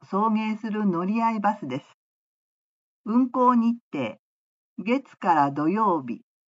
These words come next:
午前八時から午後六時、最終降車時間。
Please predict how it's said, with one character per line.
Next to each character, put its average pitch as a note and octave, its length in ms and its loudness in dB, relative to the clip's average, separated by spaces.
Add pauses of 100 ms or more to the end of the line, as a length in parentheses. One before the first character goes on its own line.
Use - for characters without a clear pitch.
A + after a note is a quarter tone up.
(360)
午 A#3+ 120 2
前 G#3+ 300 -2
八 F#3 340 -4
時 A3+ 140 -4
か C#3+ 160 -4
ら B2 180 0 (140)
午 G3+ 180 0
後 F3+ 240 0
六 C#3+ 320 0
時、 - 220 -10 (680)
最 A#3 240 6
終 A3 280 -6
降 F#3+ 200 -2
車 F3+ 200 -4
時 D#3+ 120 -8
間。 G#2+ 280 -10